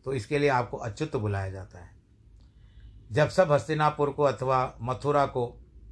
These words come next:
अपने इष्ट मित्रों को देखने को पधारते हो, वह समय करोड़ वर्ष के समान हमको व्यतीत होता है। आप चले जाते हो ना, तो ऐसा लगता है एक एक पल भारी पड़ता है।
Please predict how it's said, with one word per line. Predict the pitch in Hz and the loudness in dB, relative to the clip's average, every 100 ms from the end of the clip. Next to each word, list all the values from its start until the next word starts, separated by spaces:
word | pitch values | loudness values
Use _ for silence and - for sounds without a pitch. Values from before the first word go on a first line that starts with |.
| - - | -20 -12
अपने | 117 120 123 | -12 -10 -10
इष्ट | - 143 - | -6 -6 -4
मित्रों | 135 127 131 127 | -6 -4 -2 -2
को | 120 | -4
देखने | 104 113 117 117 | -6 -6 -6 -6
को | 113 | -4
पधारते | 110 104 113 107 113 | -2 0 0 -2 -4
हो, | 98 - - - - - - - - - - - | -6 -8 -20 -20 -20 -18 -16 -16 -16 -16 -16 0
वह | 139 | 2
समय | 147 156 160 165 | 4 2 4 2
करोड़ | - 143 160 170 | 4 4 4 4
वर्ष | 147 143 | 2 2
के | - 139 | 0 -4
समान | 131 135 135 | -4 -2 -2
हमको | 113 120 123 | -4 -6 -6
व्यतीत | 110 107 120 107 | -6 -6 -8 -10
होता | 101 107 | -10 -8
है। | 101 | -10
आप | 104 127 110 | -6 -6 -4
चले | 139 147 143 | -4 -2 -2
जाते | 135 - | -2 0
हो | 147 | -2
ना, | 147 | -4
तो | 135 120 | -6 -6
ऐसा | 113 143 | -6 -4
लगता | 135 113 127 | -6 -4 -6
है | - | -6
एक | 131 117 | -8 -6
एक | 135 - | -8 -6
पल | 135 131 92 | -6 -6 -6
भारी | 104 117 | -6 -6
पड़ता | 117 98 - 101 | -6 -10 -12 -14
है। | - - | -16 -20